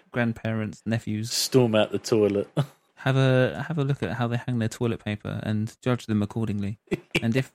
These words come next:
Speaker 1: I think what we have decided here is the official verdict on Old Castards with Smith and Jones, if they hang the toilet paper under, uh, they're, they're not your friends anymore.
Speaker 2: No, defriend.
Speaker 1: They're not worth, yeah.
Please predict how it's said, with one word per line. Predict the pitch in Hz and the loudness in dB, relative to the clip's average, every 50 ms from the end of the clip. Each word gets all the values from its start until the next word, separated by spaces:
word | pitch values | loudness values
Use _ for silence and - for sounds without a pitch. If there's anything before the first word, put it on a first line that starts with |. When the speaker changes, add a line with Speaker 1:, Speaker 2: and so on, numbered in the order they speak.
| _ _ _ 143 | _ _ _ -6
Speaker 1:
I | |
think | 127 - 143 127 107 - | -2 0 0 0 0 0
what | - 120 104 | 0 2 4
we | 123 120 | 4 2
have | 113 107 | 2 2
decided | - 117 - 123 117 110 107 104 | -2 -2 -2 0 0 0 0 0
here | 117 113 110 101 104 104 | 0 2 2 2 2 0
is | 101 | 0
the | - 113 | 0 -2
official | 113 - - 120 - 101 | -2 -2 -4 -4 -4 -4
verdict | 92 95 90 95 95 107 - - - 107 | -2 0 -2 0 -2 -2 -4 -4 -6 -6
on | 104 101 | -6 -4
Old | - 98 98 92 - | -2 -2 -2 -2 -4
Castards | - - 98 101 - - 104 104 - - | -6 -6 -6 -6 -6 -8 -8 -8 -8 -8
with | 101 98 | -8 -8
Smith | - - 113 107 - | -4 -4 -4 -2 -2
and | 107 104 | -2 -2
Jones, | 107 104 104 107 117 - - _ _ - - - - - _ _ _ _ _ | -2 -2 -2 -4 -6 -8 -12 _ _ -20 -20 -20 -20 -20 _ _ _ _ _
if | 175 165 - | -2 0 2
they | 156 143 | 2 2
hang | 127 127 131 127 123 120 117 | 4 4 4 4 4 4 2
the | 117 117 | 2 0
toilet | - - 127 104 92 | 0 0 0 0 0
paper | - 123 117 - - | -2 -4 -4 -2 0
under, | 139 151 160 139 107 90 95 107 120 - _ _ _ _ - | 2 2 2 4 4 4 2 2 0 -4 _ _ _ _ -16
uh, | 139 139 135 120 117 - _ 135 | -14 -12 -12 -12 -14 -16 _ -2
they're, | 160 160 156 147 | 0 2 2 2
they're | 143 - 156 156 | 2 2 0 0
not | 165 156 | 2 0
your | 113 127 | -4 -4
friends | - - 175 170 - | -2 -2 -2 -2 -2
anymore. | 101 92 90 - 113 | -2 -2 -2 0 0
Speaker 2:
No, | 120 131 127 117 - _ _ _ _ | 2 2 0 0 -4 _ _ _ _
defriend. | 135 131 123 - - 127 131 123 104 90 - - | 0 0 2 4 4 4 4 4 0 -4 -8 -4
Speaker 1:
They're | - 139 139 | -2 0 0
not | 139 135 131 | 0 0 0
worth, | 135 131 127 127 - - _ _ _ _ _ - | 2 0 0 0 -4 -12 _ _ _ _ _ -8
yeah. | 156 151 143 | -8 -6 -6